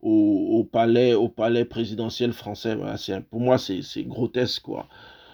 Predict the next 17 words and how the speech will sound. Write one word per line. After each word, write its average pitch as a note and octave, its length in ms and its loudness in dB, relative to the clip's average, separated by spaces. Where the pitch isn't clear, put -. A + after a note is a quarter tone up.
Mbappé, C#3 420 8
c'est C#3 180 -2
quelqu'un B2+ 340 -2
qui - 200 -6
court D3+ 280 4
derrière B2 340 4
un B2 120 2
ballon A2+ 340 2
et A#2 100 6
qui B2 160 -6
marque A2+ 300 -2
des A2 80 -2
buts. B2 220 0
C'est - 280 -4
pas A#2 480 2
un B2 100 2
médecin, A#2+ 600 0